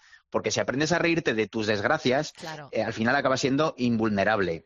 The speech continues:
Speaker 1: Porque si tú te ríes de lo malo, ya, ¿qué te puede hacer daño?
Speaker 2: Efectivamente. Hombre, siempre nos ha hecho mucha gracia el tema,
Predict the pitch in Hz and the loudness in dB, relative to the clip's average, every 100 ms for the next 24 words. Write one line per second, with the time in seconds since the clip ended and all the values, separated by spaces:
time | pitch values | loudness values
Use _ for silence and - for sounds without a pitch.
0 | _ 104 - 101 - 101 98 151 151 151 | _ -4 -2 -2 -2 -4 -2 -2 0 0
1 | 147 139 123 123 120 139 165 175 - 107 | 2 0 2 2 2 2 0 -2 -6 0
2 | 113 139 - 120 117 107 90 95 87 82 | 2 2 0 -2 0 0 0 -2 -4 -4
3 | 76 151 - 139 139 214 254 240 220 240 | -8 -14 -16 -16 -12 -6 -4 -4 -6 -8
4 | 262 240 247 214 196 180 170 196 180 175 | -4 -4 -2 0 0 -2 -4 -8 -4 -4
5 | 175 175 185 165 160 175 170 | -4 -6 -4 -6 -6 -6 -6